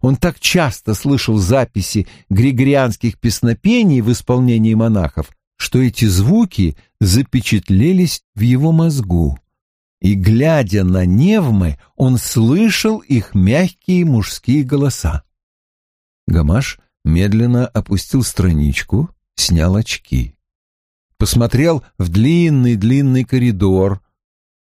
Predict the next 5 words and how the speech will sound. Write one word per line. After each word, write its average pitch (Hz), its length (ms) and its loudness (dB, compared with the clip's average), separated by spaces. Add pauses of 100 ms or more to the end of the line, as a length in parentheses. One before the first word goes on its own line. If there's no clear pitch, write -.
(140)
Он 82 140 0
по-прежнему 104 680 0
слышал 139 600 -2 (180)
пение. 58 480 -2 (680)
Низкое, 90 760 -2